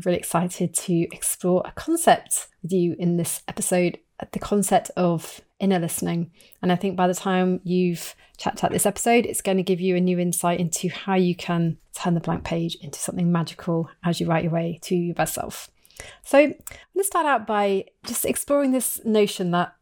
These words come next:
we can think of journaling as a very cerebral process. We can find that we get stuck on our heads. And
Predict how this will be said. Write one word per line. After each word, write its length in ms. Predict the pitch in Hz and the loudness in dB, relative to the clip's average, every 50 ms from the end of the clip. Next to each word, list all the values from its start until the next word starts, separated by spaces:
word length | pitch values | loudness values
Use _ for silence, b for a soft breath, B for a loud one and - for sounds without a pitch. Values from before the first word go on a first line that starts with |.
| _ _ - - | _ _ -12 -8
we 100 | 220 226 | -6 -2
can 140 | - 262 269 | 0 2 2
think 140 | 285 269 | 2 0
of 100 | 269 233 | 0 -2
journaling 420 | - - 233 214 214 202 202 190 190 | 0 2 4 4 4 4 0 -2 -2
as 120 | 180 180 | -2 0
a 240 | 202 190 185 185 180 165 | 0 2 2 2 2 2
very 220 | 185 185 180 180 | 0 0 0 0
cerebral 440 | 175 - - 180 175 175 165 170 160 | -2 -2 0 0 2 2 0 0 -4
process. 680 | - - 165 - - - - 147 - - - - - - _ - | -4 -4 -4 -4 -2 -2 -2 -4 -2 -2 -4 -4 -6 -8 _ -20
We 60 | - | -8
can 180 | - - 240 | -4 -2 -2
find 340 | 226 - - 254 269 269 262 | -2 -2 -2 -2 0 2 2
that 80 | 254 208 | 2 0
we 100 | 214 220 | 0 0
get 240 | - - 220 - - | 2 0 0 0 0
stuck 300 | - - - 190 - 214 | -4 -2 -2 -2 0 2
on 80 | 185 | 2
our 80 | 185 175 | 2 0
heads. 500 | - - 185 180 170 - - - - - B B B B B B B B B B B | 0 0 0 0 0 -2 -4 -4 -4 -6 B B B B B B B B B B B
And 280 | 294 302 311 302 294 | -4 0 2 2 2